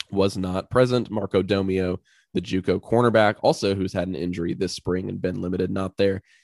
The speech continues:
T D Moultrie, the defensive end or edge rusher now, the super senior,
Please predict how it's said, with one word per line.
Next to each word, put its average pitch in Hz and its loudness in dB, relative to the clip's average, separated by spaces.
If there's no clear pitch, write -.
T 156 4
D 165 4
Moultrie, 139 4
the 92 0
defensive 104 0
end 98 2
or - -4
edge 101 2
rusher 92 -2
now, 90 -4
the 92 2
super - 2
senior, 98 0